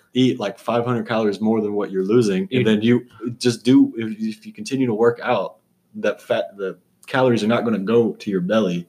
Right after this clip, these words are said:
Speaker 1: It's
Speaker 2: Yeah.
Speaker 1: gonna go to, like, your chest and your arms.
Speaker 2: Well, I'm supposed to go below the calories that I'm burning, but my fat ass keeps cheating.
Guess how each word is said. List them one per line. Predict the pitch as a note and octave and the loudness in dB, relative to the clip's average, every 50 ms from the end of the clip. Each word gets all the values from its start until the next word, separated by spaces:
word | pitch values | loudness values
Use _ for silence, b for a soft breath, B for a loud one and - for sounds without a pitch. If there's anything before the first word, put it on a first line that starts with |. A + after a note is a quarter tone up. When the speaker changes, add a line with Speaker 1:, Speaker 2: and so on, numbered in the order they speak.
| _ _ - | _ _ 0
Speaker 1:
It's | A#2+ G#2+ | 0 2
Speaker 2:
Yeah. | - | 2
Speaker 1:
gonna | A#2 A2 G#2 | 2 2 2
go | G#2+ G#2+ | 2 2
to, | G2 F#2+ | 2 0
like, | F#2 F#2+ - - | 0 -2 -2 -4
your | F#2+ | -6
chest | F2+ - - A2 G#2+ - - | -4 -2 -2 -2 -2 -4 -6
and | G2 F#2 | -4 -4
your | F2 F#2+ | -2 -2
arms. | G#2+ A2 G#2+ F#2+ | 0 0 0 2
Speaker 2:
Well, | A#2+ A#2+ A#2 | 2 2 2
I'm | A2+ G#2+ | 2 2
supposed | - - C#3+ D3 D3 - | 0 0 0 0 0 0
to | A#2 G#2+ G2+ - G2+ A2+ | 0 0 0 -2 -2 2
go | G#2 G#2+ G#2 | 2 4 4
below | G2 G2 F#2+ F#2+ G2+ G#2 G2+ G2 | 4 4 6 6 6 6 6 4
the | F#2+ G2 F#2+ | 2 2 0
calories | - G2+ F#2+ F#2 F2+ F2+ F2 G2+ | 0 0 0 0 0 -2 -2 -2
that | G2 | -4
I'm | F#2 F#2 | -4 -2
burning, | F2+ F#2 F#2 F2 F2 F2 E2+ | 0 0 0 0 0 -2 -2
but | F2 E2+ - | -4 -4 -2
my | G2 G#2 G2 | -2 -4 -2
fat | - G2+ F#2+ F#2+ | 0 0 0 0
ass | F#2 F#2 F2 - | 0 -2 -4 -6
keeps | - - F2+ F2+ - - | -8 -10 -10 -10 -10 -14
cheating. | - - F#2+ F#2+ E2+ F2 D#2+ | -10 -6 -6 -6 -4 -6 -8